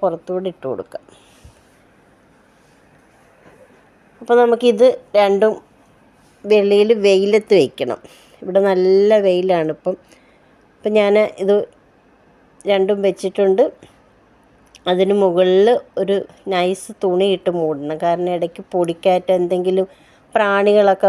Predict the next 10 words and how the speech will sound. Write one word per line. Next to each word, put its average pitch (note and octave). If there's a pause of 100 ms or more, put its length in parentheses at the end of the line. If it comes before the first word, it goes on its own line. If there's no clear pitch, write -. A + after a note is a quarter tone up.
വന്നിരുന്നാത്തിരുന്നാൽ F3
നമ്മൾ E3+ (140)
കഴിക്കേണ്ട F#3 (100)
സാധനമാണല്ലോ. D3+ (1040)
അപ്പം F#3+
അതുകൊണ്ട് F3+ (120)
നമ്മളിത് F3+
ഒരു F3+ (120)
നൈസ് E3+ (100)
തുണിയിട്ട് E3+